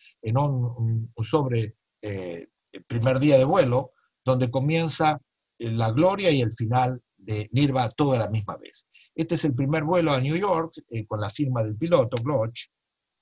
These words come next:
eh, con el típico, es muy típico esa, eh, digamos, eh, sello de, de goma, eh, que está Nirva con el, el Congreso de la Argentina y creo que el Congreso de los Estados Unidos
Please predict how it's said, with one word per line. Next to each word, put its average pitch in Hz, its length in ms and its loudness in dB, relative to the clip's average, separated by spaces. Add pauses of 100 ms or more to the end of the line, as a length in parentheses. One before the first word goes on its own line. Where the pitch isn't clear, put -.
(120)
eh, 101 320 -6
con 131 160 0
el 120 160 0
típico, 165 400 0
es 117 80 2
muy 139 220 0
típico 120 580 -2
esa, 104 420 -6 (360)
eh, 90 360 -8 (440)
digamos, 113 560 -2
eh, 95 300 -6
sello 117 460 0
de, 87 280 -10 (180)
de 101 80 -8
goma, 131 500 2 (360)
eh, 107 260 -6
que 113 80 -6
está 123 400 0
Nirva 123 600 0
con 107 200 -6
el, 95 260 -10 (300)
el 104 100 -14
Congreso 131 840 0
de 110 240 0
la 101 100 -4
Argentina 127 720 -2
y 113 80 -2
creo 110 240 -6
que 104 100 -12
el 90 100 -14
Congreso 98 520 -8
de 87 80 -8
los 76 160 -10
Estados 87 300 -10
Unidos - 340 -20